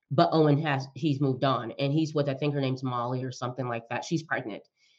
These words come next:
And anyway, and she's, like, some nurse or whatnot. And he's, she's, you know, like, Owen's really not into her. It's just that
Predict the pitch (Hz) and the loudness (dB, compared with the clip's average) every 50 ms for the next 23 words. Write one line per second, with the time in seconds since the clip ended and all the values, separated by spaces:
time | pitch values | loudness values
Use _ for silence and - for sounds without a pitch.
0 | _ _ _ _ - 165 165 156 151 143 147 - - 190 202 202 180 160 135 123 | _ _ _ _ 2 4 6 6 6 6 4 6 6 8 10 10 10 10 8 6
1 | 104 156 160 151 - - 175 165 156 - 151 147 - - 156 143 139 139 139 135 | 4 4 4 4 2 2 0 0 2 2 2 0 0 0 0 2 4 4 4 2
2 | 135 135 - 160 147 147 175 165 - 156 139 127 127 - - 165 180 208 294 302 | 2 0 2 4 6 8 8 8 6 4 2 0 0 2 4 6 8 8 10 8
3 | 285 277 - - 294 320 311 247 - - 220 226 220 208 202 202 196 190 190 - | 8 6 4 4 4 6 6 4 2 2 4 6 6 8 8 6 6 4 4 2
4 | - 208 262 254 233 190 190 180 180 180 170 156 - - 147 156 165 175 165 160 | 2 4 4 4 4 4 4 4 4 4 4 4 4 4 2 2 2 2 0 2
5 | 156 151 143 135 - - 156 151 - 147 139 139 - | 2 2 2 2 0 -2 -4 -2 0 0 0 0 -2